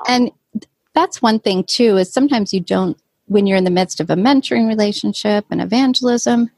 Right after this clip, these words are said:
relationship, a-, any kind of relationship, you don't necessarily see right in the moment how the Lord is,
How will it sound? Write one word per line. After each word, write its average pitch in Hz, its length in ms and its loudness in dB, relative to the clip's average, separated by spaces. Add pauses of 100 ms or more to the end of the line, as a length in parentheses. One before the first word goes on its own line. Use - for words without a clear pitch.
(520)
relationship, 196 880 0 (600)
a-, 226 120 0 (100)
any 233 180 0
kind 208 180 -2
of 190 60 -2
relationship, 185 520 0
you 202 60 0
don't 233 300 2
necessarily 185 480 0
see 196 280 0
right 180 240 0
in 202 80 -2
the 185 60 2
moment 180 480 0
how 196 160 -4
the 185 140 -4
Lord 185 320 0
is, - 300 -4